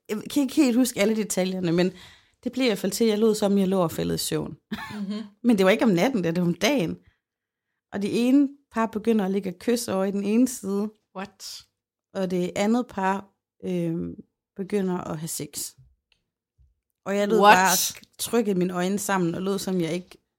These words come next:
Speaker 1: vidste, hvad der foregik.
Speaker 2: Men synes du ikke, det er sygt grænseoverskridende?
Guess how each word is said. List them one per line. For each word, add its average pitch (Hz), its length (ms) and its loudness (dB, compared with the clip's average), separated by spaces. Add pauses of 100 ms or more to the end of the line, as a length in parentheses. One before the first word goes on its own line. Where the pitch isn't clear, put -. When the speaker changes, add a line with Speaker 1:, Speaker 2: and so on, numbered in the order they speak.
Speaker 1:
vidste, 185 220 -8
hvad 156 80 -12
der 160 60 -8
foregik. 160 400 -10
Speaker 2:
Men 220 100 -4
synes 247 220 -8
du 254 100 -2
ikke, 240 220 -2
det 240 200 -6
er 214 100 -6
sygt 220 400 -8
grænseoverskridende? 170 760 -10